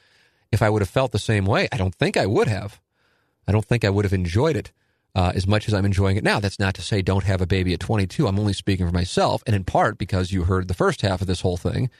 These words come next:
which was me telling you about the bizarre shit that I've dealt with in my career. What if I would have had a kid and I was dealing with the, uh, woman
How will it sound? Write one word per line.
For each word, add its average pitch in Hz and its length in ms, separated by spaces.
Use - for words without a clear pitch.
which 101 180
was 92 120
me 95 140
telling 95 320
you 92 80
about 92 220
the 92 80
bizarre 95 420
shit - 280
that 92 100
I've 90 140
dealt 95 180
with 98 180
in 95 80
my 90 160
career. 107 480
What 139 160
if - 60
I 120 60
would 113 140
have 101 60
had 98 100
a - 40
kid 170 380
and 95 80
I 87 80
was 90 160
dealing 90 340
with 90 300
the, 92 280
uh, 92 280
woman 95 640